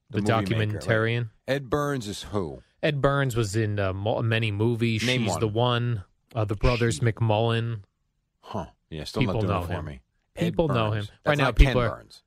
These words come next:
Speaker 2: No, Ken Burns.
Speaker 1: What?
Speaker 2: Ken Burns does forty-hour
Speaker 1: There's documentaries.
Speaker 2: things about jazz.
Speaker 1: He did the ba-, the history of baseball.
Speaker 2: Yeah.
Speaker 1: Awesome.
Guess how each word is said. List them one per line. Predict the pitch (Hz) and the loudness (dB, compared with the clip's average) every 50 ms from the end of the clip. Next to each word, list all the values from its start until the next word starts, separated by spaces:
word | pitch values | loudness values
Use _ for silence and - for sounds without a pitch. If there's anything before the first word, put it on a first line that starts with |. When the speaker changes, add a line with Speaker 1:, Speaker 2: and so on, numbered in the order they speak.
| _ - | _ -2
Speaker 2:
No, | 151 107 - - _ _ _ _ _ - | -2 -2 -2 -4 _ _ _ _ _ -8
Ken | - 160 165 156 | -6 -4 -2 -2
Burns. | 120 104 90 92 98 - - - _ _ _ _ _ _ _ | -2 -4 -4 -8 -10 -16 -18 -20 _ _ _ _ _ _ _
Speaker 1:
What? | 143 160 196 214 208 160 - - - - _ _ | -2 0 0 0 -2 -4 -6 -10 -16 -20 _ _
Speaker 2:
Ken | - - 190 185 | -4 -2 0 2
Burns | 165 170 170 156 139 110 | 2 2 2 2 0 0
does | - - 143 135 110 - | 0 0 0 0 -2 -4
forty-hour | - - - - - 165 156 156 156 151 147 143 139 135 143 - - 135 123 123 131 131 127 127 123 120 | -8 -14 -16 -4 -2 2 2 2 2 2 2 0 0 0 -2 4 6 6 6 6 4 2 2 2 2 2
Speaker 1:
There's | 117 156 135 113 | 0 -2 0 0
documentaries. | 180 185 175 160 - 160 156 156 175 196 202 170 107 80 147 | 0 0 0 -2 -2 -2 0 0 0 0 0 0 -2 0 0
Speaker 2:
things | 151 147 139 120 | 2 2 2 2
about | 123 120 123 117 110 104 | 2 2 2 0 -2 -2
jazz. | - - 123 127 110 117 127 127 123 117 110 104 104 | -2 0 2 2 2 2 2 2 2 2 2 0 0
Speaker 1:
He | 151 | -2
did | 123 95 | 0 0
the | |
ba-, | 143 147 151 139 | 0 -2 0 0
the | 135 127 | 0 0
history | 147 135 - - 151 147 123 | 0 -2 -2 -4 -2 -2 -2
of | 101 - | -2 -2
baseball. | 127 143 160 139 - - 117 92 87 110 | -2 -2 -2 -4 -4 -4 -2 -2 0 2
Speaker 2:
Yeah. | 110 143 156 | 2 2 0
Speaker 1:
Awesome. | 151 - - 101 80 71 67 | 0 -4 -6 -8 -8 -8 -12